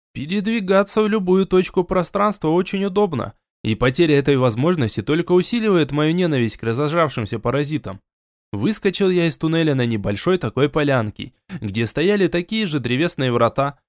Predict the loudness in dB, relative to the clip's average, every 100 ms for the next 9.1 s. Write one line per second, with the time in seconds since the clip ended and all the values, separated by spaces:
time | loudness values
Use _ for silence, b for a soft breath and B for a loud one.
0 | _ -4 -2 0 0 0 0 -2 -2 -2
1 | -2 0 4 4 2 -2 -2 -2 -2 -4
2 | -2 0 0 -2 0 0 0 -2 -6 -14
3 | _ -4 -4 -2 -4 -4 -8 _ _ -6
4 | -2 -2 0 0 0 -4 -2 0 0 0
5 | 0 2 0 0 -2 0 -2 -2 -4 -2
6 | -2 0 2 2 2 0 0 -2 -4 -2
7 | -2 -2 -4 -4 -4 -2 -2 -4 -4 -2
8 | -2 -2 -2 -2 -4 -4 -4 -4 -6 -14
9 | -14